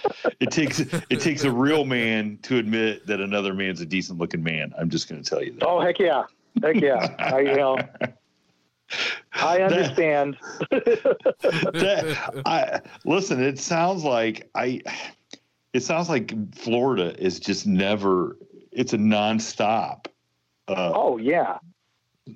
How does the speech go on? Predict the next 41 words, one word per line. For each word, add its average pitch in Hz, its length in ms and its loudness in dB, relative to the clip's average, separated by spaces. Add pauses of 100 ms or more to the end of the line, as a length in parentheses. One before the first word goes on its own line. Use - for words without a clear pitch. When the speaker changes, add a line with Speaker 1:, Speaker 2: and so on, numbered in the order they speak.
(100)
Speaker 2:
smorgasbord. 123 640 -2
Speaker 1:
I 185 80 2
mean, 160 220 2
Speaker 2:
And 147 80 2
I'm 202 160 0
Speaker 1:
you 233 60 2
know. 233 60 4
Speaker 2:
looking 202 240 2
up 165 120 -2
Tra-, 151 460 0
Trapper 131 380 -2
Nelson 110 380 -2
right 90 180 -4
now. 110 280 -4 (480)
He, 139 340 -4 (260)
he, 92 580 -2
I 98 120 0
can 107 180 -4
see 156 300 0
why 208 260 0
the 107 300 2
ladies 117 500 2
are 117 120 2
Speaker 1:
Yeah. 120 80 2
Speaker 2:
outside 127 300 0
his 123 140 -10
tent. - 320 -2 (200)
I 104 40 0
mean, 110 140 4
he's 123 240 2
a 123 320 2 (120)
Speaker 1:
Yeah. 147 160 2 (260)
Speaker 2:
man. 143 320 0 (180)
Every, 135 440 2 (120)
every 139 280 2
picture, 127 520 0
he's 98 240 0
got 98 220 0
an 95 100 -2
animal. 95 720 -2
<laughs> - 40 -20